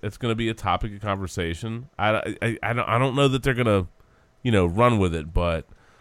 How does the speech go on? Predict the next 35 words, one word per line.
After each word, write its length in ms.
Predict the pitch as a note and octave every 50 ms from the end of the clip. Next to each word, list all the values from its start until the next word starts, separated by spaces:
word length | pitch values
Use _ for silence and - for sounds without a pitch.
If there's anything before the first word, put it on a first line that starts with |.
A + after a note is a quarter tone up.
| _ _ _ _
that's 460 | G2+ G2 A2 A2 A2+ A#2+ - - - -
what 420 | G#2 G2+ G2+ G2 F#2+ F#2+ F#2 - -
this 440 | G2+ F2+ E2+ G2+ G#2 G2 F#2 - -
weekend, 640 | F2+ F#2+ G2 G2+ F#2 - F#2+ E2+ E2 E2 E2 E2
it's 100 | E2 -
one 140 | A2 G#2+ G#2
of 40 | G2+
the 100 | G2 -
things 300 | - A2 G2 G2+ F#2+ F2+
that's 140 | F2 -
gonna 200 | - - G2 F2
come 140 | - - G2 F#2+
out 100 | F#2 F2+
of 80 | E2+
this 180 | F2 F2 - -
weekend 480 | G2 F#2 F2+ - - E2+ D#2+ D#2+ E2
is 140 | E2 F2 E2+
an 80 | F2+ F2
evaluation 840 | E2+ E2+ F#2 F#2 F#2+ F2+ E2+ E2+ E2+ F2 F2 E2+ - - F#2+ D#2+ D#2+
of 480 | C2+ D#2 E2+ E2 D#2+ D#2+ D#2 D2+ - - - - - - _ _ -
penalties 600 | - A#2+ A#2+ B2+ B2 A#2 A2+ A2+ A2 G#2+ G2+ -
and 160 | E2 F#2 F2 D#2+
the 40 | D2+
targeting 480 | - G#2 G#2 A2+ A2+ G#2+ G#2 G2+ G2+ G2+
rule, 560 | G#2 G2+ G2 G2 F#2+ F#2+ F#2 F2+ F#2 - - - - - - _ _ _ _
and 540 | - F#2+ F2+ F2 F2 E2 E2 E2 D#2+ E2 D#2+
they're 220 | - G2+ G#2 G#2+ A2+
even, 400 | A#2 A2+ A2 G#2+ G#2 G#2 - F2
they're 340 | G2+ G2 F2+ G2+ G#2+ A2 A2+
even 140 | A2 A2+
gonna 200 | A2 G#2+ G#2 F#2+
evaluate 680 | F#2+ F2 G2 F#2+ G2 G#2 G2+ F#2+ F#2+ F#2 F#2 F2+ F#2 - - _ _ _ - - - -
enforcing 640 | A2+ G2 - - A#2 A2+ A2+ G#2 - A#2+ G#2 F#2+ E2+
two 180 | - - A#2+
penalties. 600 | G2+ - A2 A2 G2+ F2 D2 B1+ - - - -